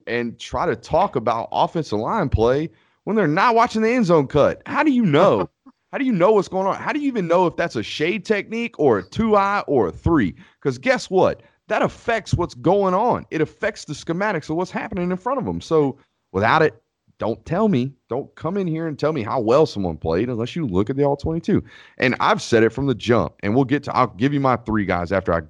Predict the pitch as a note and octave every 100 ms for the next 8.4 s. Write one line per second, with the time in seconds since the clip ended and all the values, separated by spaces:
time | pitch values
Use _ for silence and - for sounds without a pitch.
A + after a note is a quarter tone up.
0 | _ - B2+ A2+ F#2 E2+ F2+ F2+ E2 E2+
1 | - - E2 D2 - - _ _ _ -
2 | E3 D3+ G#2 - - B2 A#2 F#2+ D#2 D2+
3 | D2+ B1 _ _ _ _ G2+ A#2 G2 -
4 | A2 F#2 D3 F3 F3 C#3 G#2 F2+ - G2
5 | E2+ F#2+ A#2 B2 A#2+ A2 F#2+ F#2+ E2 D2+
6 | - B2 A2 G#2 E2+ C#2+ _ _ _ F#2
7 | F2 C#3+ E3+ C#3 B2 F#2+ A2 A2 G2+ F#2
8 | - E2+ D#2 D2+